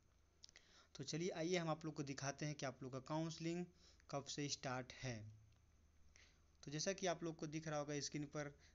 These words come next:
दाखिले के लिए काउंसलिंग उन्नीस से, यानी कि आप लोग ये जान लीजिए कि उन्नीस तारीख से काउंसलिंग स्टार्ट है। हाँ, तो सबसे पहले ये देख लीजिए कि उन्नीस तारीख को काउंसलिंग कौन से डिपार्टमेंट का है।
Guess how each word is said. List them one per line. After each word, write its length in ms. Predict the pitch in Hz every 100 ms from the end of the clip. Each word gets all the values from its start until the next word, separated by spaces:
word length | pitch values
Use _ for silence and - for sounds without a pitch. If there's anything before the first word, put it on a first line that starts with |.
| - 135
दाखिले 420 | 151 - 170 185
के 160 | 165
लिए 100 | 175
काउंसलिंग 520 | 170 156 151 147 175 185
उन्नीस 420 | - 147 143 156 147
से, 460 | - 139 123 113 113 - - - -
यानी 180 | 143 165
कि 140 | 165 190
आप 260 | 151 151
लोग 140 | 156 131
ये 140 | 165
जान 180 | 170 165
लीजिए 200 | 170 185
कि 140 | 170
उन्नीस 480 | - 156 170 180 -
तारीख 200 | 175 180
से 140 | -
काउंसलिंग 560 | 175 156 147 - 156 143
स्टार्ट 380 | - 135 123 131
है। 80 | 160
हाँ, 480 | 120 139 117 123 -
तो 60 | 139
सबसे 280 | 156 -
पहले 220 | 175 180 151
ये 140 | 175
देख 220 | 175 175
लीजिए 180 | 175 185
कि 100 | 170
उन्नीस 320 | 147 165 170
तारीख 280 | 165 160 165
को 80 | 156
काउंसलिंग 500 | 156 156 156 175 175 - - - - - - -
कौन 320 | 160 165 180
से 160 | 160 165
डिपार्टमेंट 560 | 160 143 135 147 143
का 140 | 131 135
है। 420 | 123 127 107